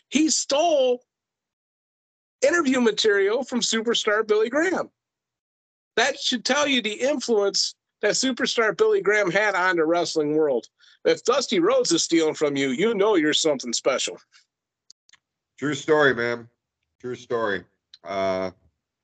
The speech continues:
Speaker 2: very good example. And, you know, and you can also see the influence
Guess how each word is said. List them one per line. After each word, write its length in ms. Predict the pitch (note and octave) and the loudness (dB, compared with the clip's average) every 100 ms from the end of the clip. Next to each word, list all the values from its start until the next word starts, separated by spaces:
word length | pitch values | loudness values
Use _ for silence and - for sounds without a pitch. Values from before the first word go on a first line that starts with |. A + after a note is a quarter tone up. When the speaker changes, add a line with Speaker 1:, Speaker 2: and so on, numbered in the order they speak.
| _ _ _ _ _ _ _ _ | _ _ _ _ _ _ _ _
Speaker 2:
very 180 | A2+ A#2+ | -2 0
good 140 | A2+ | 0
example. 640 | A2 F2+ G#2+ A2 G2 F#2 F2+ | 0 -2 -4 -4 -4 -8 -6
And, 340 | A2+ C#3+ C#3+ B2+ | -4 -2 -2 -4
you 140 | - | -4
know, 180 | C#3 B2+ | -2 -2
and 260 | C3 C3 | -2 -2
you 140 | C3 C3+ | -4 -6
can 140 | B2+ | -2
also 380 | C3 C3 C3 A#2 | 2 2 0 -6
see 260 | G2+ - A#2 | -6 -4 -4
the 220 | A2 G#2+ | 0 0
influence 960 | A2 G#2+ - A2+ G#2+ G2+ F#2 - - | 0 -4 -4 -2 0 -2 -6 -14 -18